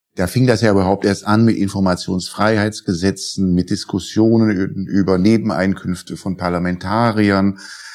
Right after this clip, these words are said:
Also wir haben, wenn man sich da mal, mal so zurückschaut, ja doch heute eine viel größere Selbstverständlichkeit, mit der Transparenz in vielen, vielen Lebensbereichen, ja,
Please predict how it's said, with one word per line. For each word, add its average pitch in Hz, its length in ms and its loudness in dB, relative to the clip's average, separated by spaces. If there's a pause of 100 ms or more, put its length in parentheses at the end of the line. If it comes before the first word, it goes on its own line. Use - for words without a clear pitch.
(160)
Also 110 180 4
wir 113 80 4
haben, 143 160 4
wenn 147 100 2
man 131 140 2
sich 117 160 0
da 123 160 2
mal, 113 260 0
mal 117 200 2
so 107 240 0
zurückschaut, 120 520 -4
ja 113 120 0
doch 117 220 -2
heute 110 420 0 (400)
eine 101 300 0
viel 113 260 -2
größere 107 560 0
Selbstverständlichkeit, 95 1160 -4
mit 92 160 -6
der 92 140 0
Transparenz 90 800 -2
in 82 140 -4
vielen, 135 360 0
vielen 101 440 0
Lebensbereichen, 73 1200 -2
ja, 87 260 -2